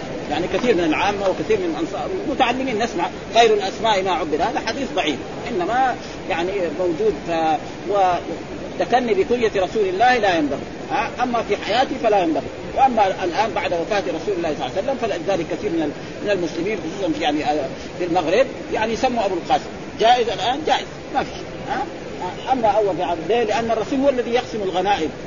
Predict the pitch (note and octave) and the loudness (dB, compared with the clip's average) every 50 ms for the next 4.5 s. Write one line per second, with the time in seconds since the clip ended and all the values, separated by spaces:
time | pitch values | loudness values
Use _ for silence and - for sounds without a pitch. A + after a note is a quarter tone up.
0 | - - - D3+ F#3+ G3+ G3 G3+ G#3 F#3+ F#3+ G#3 G3+ G3 - G3 F#3 F3+ E3 D3 | -10 -6 -2 0 2 2 2 2 2 2 4 2 2 2 -2 -2 -2 -2 -2 0
1 | - G3+ G3+ F#3+ F3 D3+ D#3+ F3 F#3 F#3+ F3+ F#3+ F3+ F#3+ G3 F#3 - - F3+ F3 | 2 2 2 2 2 0 0 -2 -2 -2 -2 -2 0 0 0 0 -2 -4 -4 -4
2 | D#3 D#3+ F3 D3+ D#3 - - G#3 A#3+ B3+ C4 - - - - - - E3 F#3 F#3+ | -4 -4 -4 -4 -4 -2 2 4 4 4 2 0 -8 -12 -12 -10 -2 -2 0 2
3 | G#3+ G#3+ G3+ F#3+ E3 A#3+ - G3 F#3 F3+ F#3 G3+ F#3+ F3+ D#3+ - - D#4 E4 D4 | 2 2 2 0 0 0 0 0 0 2 0 0 -2 -4 -6 -2 2 2 2 2
4 | - - - - - D3+ F3 F#3+ E3+ | 0 -6 -10 -6 -2 0 0 0 0